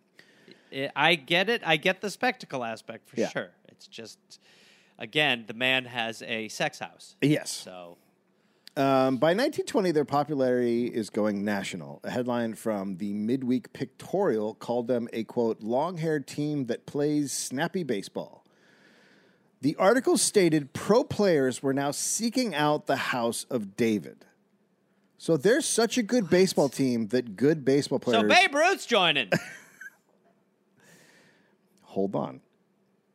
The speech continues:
Speaker 2: The article
Speaker 1: What?
Speaker 2: stated pro players were now seeking out the House of David. Major League teams began to schedule exhibition games against them.
Speaker 1: So they are playing,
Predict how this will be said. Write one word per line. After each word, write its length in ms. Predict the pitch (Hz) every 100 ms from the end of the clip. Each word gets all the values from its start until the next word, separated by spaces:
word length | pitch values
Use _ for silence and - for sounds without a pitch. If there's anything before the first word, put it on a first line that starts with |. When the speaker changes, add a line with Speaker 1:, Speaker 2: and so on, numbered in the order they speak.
| _ _ _ -
Speaker 2:
The 160 | 117
article 460 | 127 156 202 131 233
Speaker 1:
What? 60 | 208
Speaker 2:
stated 680 | - 156 135 101 95 -
pro 240 | - 143 180
players 640 | - 117 98 92 98 - - _ _ _ -
were 140 | 101
now 140 | 98
seeking 380 | 98 - 135 123
out 100 | 104
the 80 | 101
House 160 | 90 95
of 80 |
David. 300 | 85 76 71
Major 240 | 76 117 127
League 160 | 160
teams 440 | - 107 85 87 87
began 340 | - 90 92
to 120 | -
schedule 480 | 107 - 117 104 104 -
exhibition 760 | 143 147 - 139 135 123 - 120
games 460 | 92 90 82 85 -
against 500 | 104 - 139 131 -
them. 160 | 65 - _ _ _ _ _ _ _ _ _ _ _ _
Speaker 1:
So 200 | - -
they 160 | 262 269
are 260 | 226 262
playing, 540 | 277 - 269 254 233